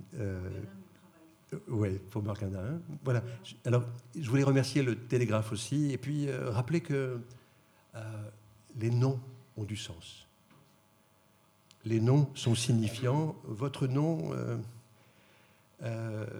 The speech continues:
le mien, sont signifiants. Ils nous imposent une mission. Mes parents m'ont appelé Georges.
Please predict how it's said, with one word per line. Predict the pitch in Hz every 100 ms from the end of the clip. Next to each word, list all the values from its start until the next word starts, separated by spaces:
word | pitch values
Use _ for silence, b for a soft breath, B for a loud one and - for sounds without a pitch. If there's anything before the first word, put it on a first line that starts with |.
| - -
le | 107 117
mien, | 113 127 127
sont | -
signifiants. | 110 - 117 110 135 143 135
Ils | 131 143
nous | 127 135 113
imposent | 131 123 156 147
une | 131
mission. | 120 120 - 104 98 - - - _ _ _ _ _ b b b b b _
Mes | 104
parents | 120 117 131
m'ont | 117
appelé | 107 107 98
Georges. | 107 156 139 87